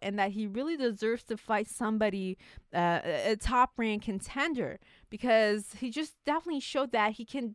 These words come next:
totally murk a former champion and in a really, really, um, uh, demolishing way, you could say. And so, I mean, the first round, Johnny Hendricks survived. However, when it came to the second round,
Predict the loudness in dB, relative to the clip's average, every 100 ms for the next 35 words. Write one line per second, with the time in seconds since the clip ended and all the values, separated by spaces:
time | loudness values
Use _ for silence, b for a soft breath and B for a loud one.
0 | -10 -4 -2 0 2 2 2 4 6 4
1 | 0 -20 b b b -8 -6 0 2 2
2 | -4 -8 -4 -2 -2 -2 -2 -4 -4 -6
3 | -6 -10 -8 -2 0 0 -4 -4 0 0
4 | -2 0 0 0 0 2 6 6 4 -2
5 | -10 -20 b b b b b 2 4 4
6 | 2 2 4 4 4 2 2 -2 -4 -4
7 | -2 0 0 -2 -4 -8 -6 -4 -4 -6
8 | -8 -8 -6 0 2 2 -2 B B -2
9 | 0 0 -4 6 8 8 6 4 4 4
10 | 2 4 2 2 2 0 -2 0 0 2
11 | 8 10 10 8 -2 _ b b 2 8
12 | 8 8 4 2 0 -2 -2 0 -2 0
13 | 4 6 6 2 4 6 6 6 2 -2